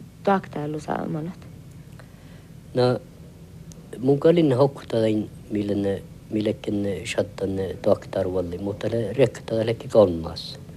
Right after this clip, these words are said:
Speaker 2: Ja tän käisil kõlat tohku shatte. Ta oli hui häjusvuohki ja hui fastsvuohki maite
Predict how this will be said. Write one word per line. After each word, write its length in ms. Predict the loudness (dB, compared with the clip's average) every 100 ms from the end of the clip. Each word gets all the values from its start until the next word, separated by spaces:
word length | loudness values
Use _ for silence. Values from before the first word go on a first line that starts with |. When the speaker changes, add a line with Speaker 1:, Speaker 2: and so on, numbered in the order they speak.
| -16 -16 -16 -16 -16 -16 -16 -4 8
Speaker 2:
Ja 240 | 8 8 2 -18 -18 -16 -18 -18 -18 -16 4
tän 220 | 8 8
käisil 400 | 10 8 8 2
kõlat 480 | 0 6 6 4 -8 -14 -14 8
tohku 340 | 8 8 2
shatte. 520 | 4 4 2 -4 -6 -6 -12 -16 -14 2
Ta 80 |
oli 360 | 4 6 4 2 -6 -16 -16 -16 -16 -16 2
hui 360 | 10 12 10 6 -8 -16 -16 -16 -16 -16 -16 -16 -16 -16 4
häjusvuohki 1160 | 10 10 8 0 -2 0 0 0 -12 -10 -10 -12 -16 -16 -16 -18 -18 0
ja 100 | 4
hui 240 | 6 4 2
fastsvuohki 1080 | 4 6 4 -8 2 6 6 4 -8 -8 -10 -14 -6 2
maite 680 | 2 2 0 2 2 0